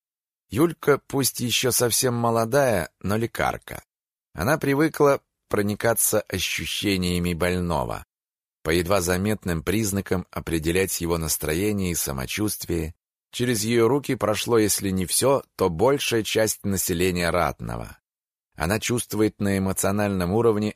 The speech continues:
общее настроение и, как прирожденный медик, будучи не склонной к панике или преувеличениям, способна оценить настрой селян достаточно объективно.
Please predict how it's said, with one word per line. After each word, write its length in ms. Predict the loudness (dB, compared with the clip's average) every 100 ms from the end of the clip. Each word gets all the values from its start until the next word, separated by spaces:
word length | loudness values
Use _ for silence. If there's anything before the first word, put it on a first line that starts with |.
| _
общее 480 | 0 0 0 -2 -2
настроение 880 | -2 -4 -4 -2 0 -2 -2 -4 -8 _ _ _ _ -6
и, 120 | -2
как 180 | 0 2
прирожденный 840 | 4 4 4 2 2 4 4 0 0
медик, 560 | 0 -2 -2 -4 -6 -12
будучи 540 | -2 -2 0 -2 -4 -6 _ -4
не 120 | -2
склонной 600 | -2 0 0 0 0 -4
к 140 | -6
панике 540 | -2 -2 -2 -4 -6 -6 -2
или 220 | 0 0
преувеличениям, 1200 | -2 0 2 2 0 -2 -4 -4 -2 -2 -4 -6 _ _ _ _ -8
способна 540 | -2 2 4 2 2 -2
оценить 560 | 0 0 2 2 0
настрой 460 | 0 0 2 2 2
селян 520 | 2 2 2 0 -2
достаточно 800 | -2 0 -2 0 -2 -2 -6 -6 -4
объективно. 880 | -4 -4 -8 -10 -10 -8 -10 -14